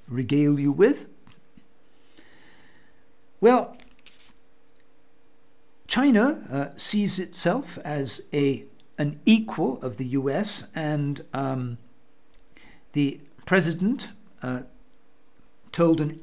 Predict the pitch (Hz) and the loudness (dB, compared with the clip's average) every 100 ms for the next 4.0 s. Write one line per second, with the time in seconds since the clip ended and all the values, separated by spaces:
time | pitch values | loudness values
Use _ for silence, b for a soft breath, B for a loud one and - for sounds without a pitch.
0 | - 180 180 170 160 180 175 170 165 151 | -2 2 4 4 4 4 2 0 -2 -2
1 | 147 - 185 165 170 156 165 147 151 170 | -4 -2 -4 -2 -2 -2 -2 0 -2 -6
2 | - 113 170 160 156 160 151 139 143 143 | -6 2 4 4 4 2 2 -2 -2 -2
3 | 151 202 214 - 185 180 175 185 180 | -2 -4 -4 0 0 0 -2 0 0